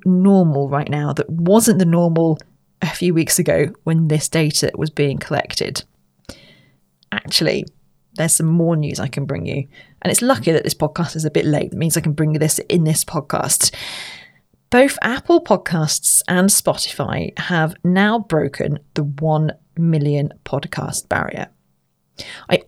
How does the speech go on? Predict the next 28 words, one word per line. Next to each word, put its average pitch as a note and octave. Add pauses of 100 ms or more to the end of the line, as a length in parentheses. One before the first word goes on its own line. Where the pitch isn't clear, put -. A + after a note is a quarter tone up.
almost B3
at -
this F#3+
point - (140)
want D#3
to -
turn E3+ (240)
<laughs> -
into F3+ (460)
the, E3
um, D#3+
oh, G3
who -
is A3+
it? E3
What's -
his F#3+
name? D#3+ (720)
Doctor -
Evil. E3
I G3
want G#3
to A3
turn A#3
into G#3
Doctor -
Evil E3
from, E3